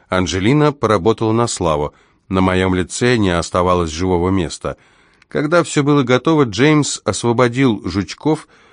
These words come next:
Анджелина послала мне воздушный поцелуй, и они удалились.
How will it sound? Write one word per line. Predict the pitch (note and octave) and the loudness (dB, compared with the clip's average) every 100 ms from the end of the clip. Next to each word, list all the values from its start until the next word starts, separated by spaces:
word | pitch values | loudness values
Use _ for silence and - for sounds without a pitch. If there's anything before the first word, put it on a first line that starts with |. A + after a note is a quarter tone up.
| _ | _
Анджелина | F#2+ G2+ E2+ G#2+ A#2 F#2+ F2 | -2 0 0 2 2 2 0
послала | - E2+ - F#2+ E2+ | -2 -4 0 0 0
мне | D#2+ E2 E2 | -2 -2 -2
воздушный | E2 D2+ F2+ E2+ E2 | -2 -4 -6 -6 -8
поцелуй, | - E2 - G2+ D#3+ | -10 -10 -6 -2 -2
и | D#3 - E2 D#2 | -2 -6 -6 -4
они | D2+ F#2+ | -2 0
удалились. | A#2 F#2 D#2+ C#2 B1+ A#1+ - | 0 0 -4 -6 -14 -18 -20